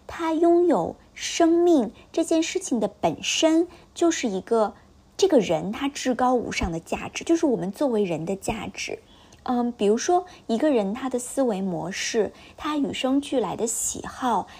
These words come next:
他情绪上面的这种细微的改变，他对一件事情的反应，这些东西哦，都不是我们后来靠着自己的努力、靠着人的手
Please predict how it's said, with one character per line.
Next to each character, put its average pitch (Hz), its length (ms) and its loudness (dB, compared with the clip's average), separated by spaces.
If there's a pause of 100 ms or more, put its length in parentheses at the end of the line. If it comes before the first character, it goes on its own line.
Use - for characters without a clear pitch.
(120)
他 349 180 -4
情 190 360 -4
绪 302 240 -2
上 285 200 0
面 247 200 2
的 233 100 2
这 294 140 -4
种 190 280 -2 (220)
细 - 400 0
微 311 180 2
的 302 120 0
改 - 220 -8
变， 226 200 -4
他 - 140 -10
对 320 120 2
一 233 120 2
件 294 240 0
事 233 240 -4
情 226 180 -4
的 226 100 -8
反 - 360 -8
应， 202 180 -2 (260)
这 427 120 0
些 381 180 2
东 381 240 4
西 - 220 0
哦， 190 160 2 (260)
都 381 140 2
不 262 180 -4
是 - 260 -2
我 226 200 0
们 156 180 -4
后 294 400 2
来 117 340 -2 (260)
靠 311 180 0
着 277 100 -6
自 330 220 -2
己 - 120 -8
的 - 120 -4
努 208 280 -4
力、 214 180 -2
靠 285 200 -6
着 247 80 -2
人 165 180 -2
的 240 80 -4
手 - 220 -6